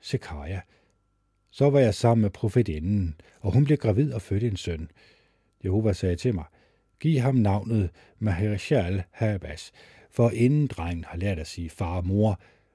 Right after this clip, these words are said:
vil forrådet fra Damaskus og byttet fra Samaria blive fjernet og bragt til Assyriens konge." Jehova talte igen til mig, Fordi dette folk har forkastet Silos roligt flydende vand, og de jubler over Resiner og Remalias søn.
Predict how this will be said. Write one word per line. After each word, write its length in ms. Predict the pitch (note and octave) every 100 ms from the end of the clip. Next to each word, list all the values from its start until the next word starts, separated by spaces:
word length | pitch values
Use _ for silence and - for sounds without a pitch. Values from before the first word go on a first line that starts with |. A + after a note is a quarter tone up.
| -
vil 160 | G#2+
forrådet 640 | G2 A2+ A#2+ C3 B2+ G#2+ F#2+
fra 140 | G2
Damaskus 680 | F2+ D#2 D#2 F2+ - G#2+ -
og 80 | D#2
byttet 320 | G2+ G#2 A2+
fra 140 | - D#2+
Samaria 460 | F#2 G2 B2+ F#2
blive 200 | F2 D#2+
fjernet 520 | - G2 F2 G#2+ B2 -
og 140 | G#2 F#2+
bragt 260 | F2 E2
til 100 | -
Assyriens 400 | F2 - F2+ F#2+
konge." 360 | - D#2+ D2+ F2+ _ _ _ _ _ _ _ _ _ - - _ _ _ _ _ -
Jehova 340 | C#3 E3+ F3
talte 380 | D3+ A#2 G#2 A2+
igen 260 | G#2+ F#2+ A2
til 200 | G#2+ F2
mig, 100 | D#2+ - _ _ _ _ _ _ _
Fordi 220 | - C3 D#3
dette 200 | C#3+ D#3
folk 400 | A#2+ A2 G#2+ -
har 140 | G2+
forkastet 640 | - G#2 G#2 F#2 - F#2
Silos 500 | - E2 D#2+ F#2 -
roligt 400 | F2+ F2+ G#2+ A2 -
flydende 420 | - G2 G#2+ E2+
vand, 220 | G2 A#2+ - - - -
og 120 | C#3+
de 80 | D3+
jubler 360 | D3 G3 E3
over 220 | D3 C#3 A2+
Resiner 440 | - F3 C3 A2+
og 180 | G#2 F2
Remalias 540 | F2 E2+ E2+ G#2+ - -
søn. 340 | - D2+